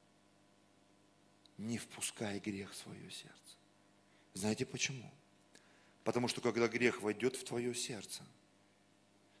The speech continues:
тогда всё может закончиться даже тем, что ты поднимешь руку свою на брата своего, на сестру свою, на того, кто в церкви рядом с тобой.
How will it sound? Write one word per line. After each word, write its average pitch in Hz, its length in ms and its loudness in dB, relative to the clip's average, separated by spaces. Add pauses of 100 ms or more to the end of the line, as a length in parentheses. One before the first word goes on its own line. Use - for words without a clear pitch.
тогда 104 240 0
всё 117 200 0
может 110 260 0
закончиться 113 520 0
даже 107 220 0
тем, 127 220 -2
что - 160 -2
ты 120 180 0
поднимешь 113 560 -2
руку 123 280 -6
свою 98 360 0
на 104 100 0
брата 107 400 -2
своего, - 480 -12 (880)
на 107 120 0
сестру 107 460 -2
свою, - 380 -8 (1400)
на 117 120 0
того, 113 460 2
кто 113 200 -4
в - 80 -6
церкви 110 440 -4
рядом 98 360 0
с - 80 -4
тобой. 101 460 -10